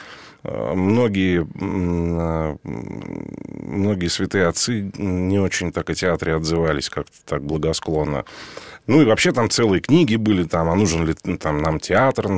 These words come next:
х-, христианам» и так далее, и так далее. Может быть, даже забывая о том, что, собственно, театр и,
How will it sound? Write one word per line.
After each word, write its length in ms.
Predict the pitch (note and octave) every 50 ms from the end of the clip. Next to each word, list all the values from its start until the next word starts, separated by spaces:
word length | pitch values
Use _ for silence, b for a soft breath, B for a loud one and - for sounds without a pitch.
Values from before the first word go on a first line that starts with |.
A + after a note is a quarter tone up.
| E2+ D2+
х-, 280 | - F#2 F2 E2 D#2
христианам» 640 | - - F2 E2+ - - F#2 F2+ F#2+ F2 D#2+ D#2 D#2
и 40 | D#2
так 160 | - E2 E2+
далее, 160 | F2+ F#2 F2 E2
и 20 |
так 140 | F#2 F#2 A#2
далее. 240 | C#3+ D3 C#3 G#2 - B B B B B B
Может 180 | B C#3 B2+ G#2
быть, 100 | A#2+ A#2
даже 220 | C3+ C3+ A2 G#2+
забывая 400 | F#2+ A2+ G#2+ A2 A#2+ C3+ B2+ A#2
о 40 | A2
том, 160 | - C#3+ C#3
что, 140 | - - A#2
собственно, 360 | - B2+ A2 - - G2+ F2+
театр 360 | - - A#2 A#2 - F2+ F#2 F#2+
и, 320 | G2+ G2+ G2+ G2 G2 G2